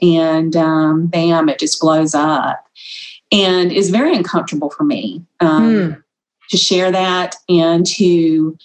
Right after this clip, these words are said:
Speaker 1: send it to my friends and family because I brace myself for criticism,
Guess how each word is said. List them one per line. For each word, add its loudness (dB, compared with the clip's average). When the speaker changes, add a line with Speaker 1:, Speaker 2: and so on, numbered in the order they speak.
Speaker 1:
send 0
it -2
to 0
my 0
friends 2
and 2
family 2
because 0
I 0
brace 0
myself -2
for -8
criticism, -8